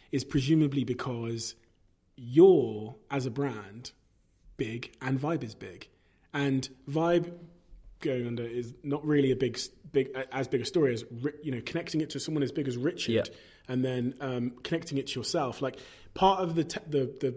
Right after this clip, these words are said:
Speaker 1: danger, I guess, of building a, a personal brand where you're known as much as, just as much as your business is known, is, um, when you do, when things do go bad, you'll be fucking dragged into the pits. If nobody knew Luke Massey as an entrepreneur,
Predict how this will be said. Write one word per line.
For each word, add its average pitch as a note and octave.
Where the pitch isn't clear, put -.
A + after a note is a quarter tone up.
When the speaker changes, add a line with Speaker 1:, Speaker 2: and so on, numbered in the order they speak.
Speaker 1:
danger, C#3+
I A#2
guess, A2+
of A2
building B2
a, A#2
a -
personal A#2+
brand B2+
where A#2+
you're C#3
known B2+
as A#2
much -
as, A#2+
just C#3
as B2+
much B2+
as A#2
your A#2+
business C#3+
is A2
known, G#2+
is, A#2+
um, B2
when C#3+
you C#3
do, D#3+
when C#3
things C#3+
do F3
go C3+
bad, A2
you'll B2+
be A#2
fucking -
dragged A2+
into G#2+
the G#2
pits. -
If D3+
nobody G#3
knew G3+
Luke C#3+
Massey G#2
as A#2+
an B2+
entrepreneur, A#2+